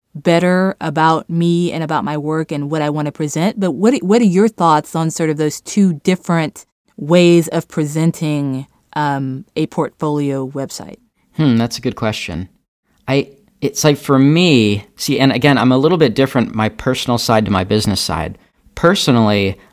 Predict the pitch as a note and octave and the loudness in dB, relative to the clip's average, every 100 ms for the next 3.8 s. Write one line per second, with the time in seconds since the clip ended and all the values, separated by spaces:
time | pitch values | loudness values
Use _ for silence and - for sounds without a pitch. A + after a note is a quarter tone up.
0 | - C#3 D#3 D3+ - B2 A2+ G#2+ A#2+ G2+ | 2 4 4 4 4 4 4 0 0 -2
1 | F#2 G2+ G2 F#2+ D#2+ - - - _ _ | -2 -2 0 -2 -4 -6 -12 -16 _ _
2 | _ _ G2 F#2 F#2 A2+ A#2 A2+ G2+ G#2 | _ _ -4 -2 0 -2 -2 -4 0 0
3 | G2+ G2+ - A2 G2 F#2 F2+ F#2 | 2 0 -2 -2 0 0 0 -4